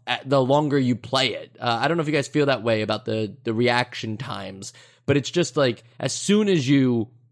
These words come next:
strike or block what they want you to do, there's immediately a new dot on screen requiring the next set of inputs.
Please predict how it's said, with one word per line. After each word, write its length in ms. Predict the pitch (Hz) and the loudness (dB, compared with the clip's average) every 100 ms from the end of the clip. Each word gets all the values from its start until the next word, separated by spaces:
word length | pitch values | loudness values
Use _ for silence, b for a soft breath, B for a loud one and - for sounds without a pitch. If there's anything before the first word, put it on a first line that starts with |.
| _ _ | _ _
strike 460 | - 170 139 - - | -4 0 0 -2 0
or 180 | 131 | 0
block 520 | 101 123 123 120 - - _ _ _ _ | 0 2 2 0 -4 -20 _ _ _ _
what 160 | 127 131 | -2 2
they 80 | 123 | 0
want 240 | 127 120 | 0 -2
you 60 | 117 | -2
to 60 | |
do, 180 | 120 135 | 0 2
there's 200 | 110 123 | 2 0
immediately 720 | 127 131 175 180 - 117 110 - | 2 2 2 2 0 -4 -4 0
a 80 | 131 | 0
new 240 | 123 131 | 4 4
dot 340 | 123 127 127 - | 4 0 0 -2
on 180 | 120 107 | -4 -4
screen 480 | - 151 117 113 - | -4 -2 -2 -4 -6
requiring 640 | 117 135 117 113 110 101 | -2 0 2 0 -2 -2
the 120 | 113 | -2
next 460 | 110 131 - - - | 0 -2 -6 -18 -16
set 280 | - 113 98 | -4 -4 -2
of 80 | |
inputs. 600 | 95 92 - - - - | -8 -12 -14 -18 -18 -18